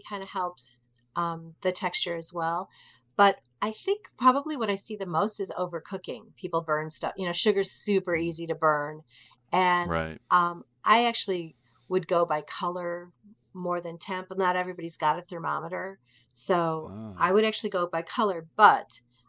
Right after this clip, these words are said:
Speaker 1: um, what I do when I'm making caramels is I actually have, like, a white plate. And I will take a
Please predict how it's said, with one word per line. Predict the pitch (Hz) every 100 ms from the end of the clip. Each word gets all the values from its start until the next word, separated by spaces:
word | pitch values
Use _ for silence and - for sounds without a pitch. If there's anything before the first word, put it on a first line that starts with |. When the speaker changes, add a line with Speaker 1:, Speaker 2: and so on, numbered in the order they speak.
| _
Speaker 1:
um, | 175 175 170 175
what | 185 190
I | 190 185
do | 190 190
when | 180
I'm | 175 175
making | 165 - 185
caramels | - 170 170 185 196 -
is | 180
I | 170
actually | 170 - 202
have, | 196 185
like, | 180
a | 165
white | 165 165 165 170 _
plate. | - 196 170 156 - - - _ _ _ _ _ -
And | 175
I | - 175
will | 180 190
take | - 196
a | 175